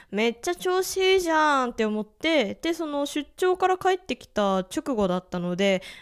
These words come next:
冷蔵庫に何にも残ってなくて、で、あの、鏡も何も見ず、外に出ました。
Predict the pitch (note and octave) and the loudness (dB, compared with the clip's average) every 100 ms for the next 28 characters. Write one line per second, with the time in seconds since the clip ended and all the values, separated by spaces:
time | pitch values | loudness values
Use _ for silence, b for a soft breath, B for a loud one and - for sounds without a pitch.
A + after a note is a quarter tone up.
0 | B C4+ D#4 E4+ E4 B3+ G3 F#3+ A#3 D4 | B 2 2 2 0 0 0 2 2 2
1 | D4+ D4+ D4 D4 D4 - F#3+ F#3 - - | 0 0 -2 -4 -8 -6 -6 -6 -6 0
2 | G#3 F#3+ - - B B B - C4+ A#3+ | 2 2 -2 -16 B B B 2 4 4
3 | A3 G#3+ G#3 G#3 C#4+ D4 F#4 C#4+ G3+ F#3+ | 0 0 0 0 0 0 0 0 0 0
4 | A#3 B3 B3+ C4 G3+ A#3 G3+ F3+ - C#4+ | 0 -2 -2 -2 0 2 2 0 -8 -2
5 | A#3+ F#3+ F#3+ G3 A3+ - F3 D#3 | -2 0 0 0 -2 0 0 0